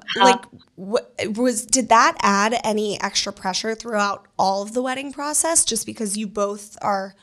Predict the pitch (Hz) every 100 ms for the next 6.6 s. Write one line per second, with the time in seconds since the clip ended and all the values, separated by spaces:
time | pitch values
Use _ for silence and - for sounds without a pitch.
0 | _ _ - 233 208 196 202 208 214 214
1 | 214 214 202 208 196 202 - 240 254 262
2 | - - _ _ _ _ _ _ _ _
3 | _ _ _ _ - - 247 392 339 233
4 | 202 - - 240 240 - 254 247 254 240
5 | 226 220 - 254 254 247 254 285 269 -
6 | 202 214 220 - 214 220